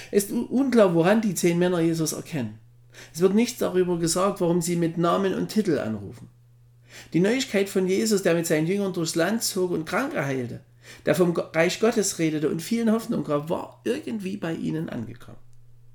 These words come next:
Und weil sie nichts mehr zu verlieren hatten, weil es auch auf eine Enttäuschung mehr oder weniger gar nicht mehr ankam, da rufen sie laut, so laut sie können, und bitten Jesus um Hilfe und Barmherzigkeit.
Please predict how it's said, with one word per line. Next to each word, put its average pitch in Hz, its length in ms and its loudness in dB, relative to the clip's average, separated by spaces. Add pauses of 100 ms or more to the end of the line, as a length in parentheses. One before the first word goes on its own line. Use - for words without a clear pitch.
(760)
Und 156 100 2
weil 180 140 8
sie 190 80 4
nichts 190 180 0
mehr 170 160 2
zu 151 120 -4
verlieren 180 640 0
hatten, 139 220 -4
weil 143 140 4
es 160 80 2
auch 160 100 0
auf 175 160 0
eine 190 240 0
Enttäuschung 220 560 0
mehr 190 180 0
oder 175 140 -2
weniger 180 340 2
gar 165 200 -2
nicht 175 180 -6
mehr 160 160 0
ankam, 175 460 -4 (260)
da 175 140 8
rufen 240 500 6
sie 208 160 4
laut, 151 560 0
so - 180 0
laut 208 340 2
sie 214 160 -2
können, 180 360 2 (600)
und 147 180 -2
bitten 208 260 0
Jesus 165 380 0
um 143 140 0
Hilfe 147 240 0
und 135 120 -4
Barmherzigkeit. 131 840 -6